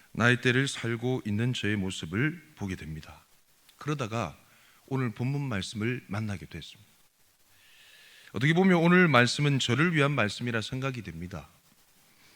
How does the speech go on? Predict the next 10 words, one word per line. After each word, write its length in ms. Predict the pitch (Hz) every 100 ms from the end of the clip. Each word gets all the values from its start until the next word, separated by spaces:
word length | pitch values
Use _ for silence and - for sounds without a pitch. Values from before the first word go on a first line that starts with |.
| - - - -
어떻게 300 | 117 170 190
하면 220 | 185 185
나의 280 | 165 156 156
때를 260 | 151 156
살기보다 760 | - 120 120 127 127 90 117 131 _ - _ _ _ -
예수님의 400 | 101 117 127 123
때를 260 | 135 139
살 220 | 139 - 95
수 120 | 104
있을까 560 | 92 90 - 82 78